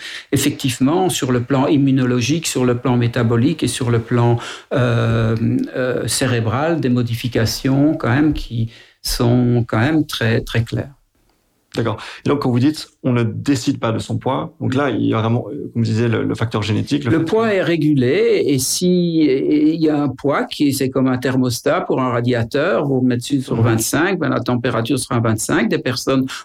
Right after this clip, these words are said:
Speaker 1: auront un poids naturellement, un percentile, euh, un poids qui sera bas,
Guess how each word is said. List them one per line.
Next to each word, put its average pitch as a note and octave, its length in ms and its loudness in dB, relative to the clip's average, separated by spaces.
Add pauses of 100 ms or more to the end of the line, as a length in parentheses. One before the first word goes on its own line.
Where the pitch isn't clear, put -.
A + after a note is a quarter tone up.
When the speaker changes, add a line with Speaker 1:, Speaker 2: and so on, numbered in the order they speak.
Speaker 1:
auront C3+ 300 2
un C3 80 -2
poids C#3 240 -2
naturellement, C3 1000 2 (300)
un B2 200 0
percentile, C3 880 0
euh, A2+ 560 0
un A#2+ 400 -2
poids A#2+ 240 -2
qui B2 120 -2
sera A2+ 280 0
bas, F3+ 320 0